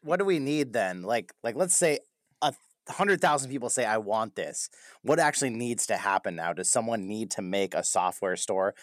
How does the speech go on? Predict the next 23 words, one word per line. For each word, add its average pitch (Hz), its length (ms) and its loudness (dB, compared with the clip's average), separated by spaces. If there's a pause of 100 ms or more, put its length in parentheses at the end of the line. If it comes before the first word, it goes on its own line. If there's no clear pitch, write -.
(100)
that's 80 180 0
separate 92 380 2
from 87 160 -8
Oculus 90 480 -2
that 92 120 -2
would 85 140 -6
only 90 380 -6
work 90 240 -4
on 82 120 -6
these 80 180 -10
devices 127 640 0
to 92 100 -8
buy 101 300 2
software? 120 560 0 (240)
Would 104 140 -2
it 80 80 -10
just - 160 -14
be 73 100 -14
pirated 120 560 -2
stuff 123 320 2
all 117 240 2
on 113 200 2
there? 110 200 -2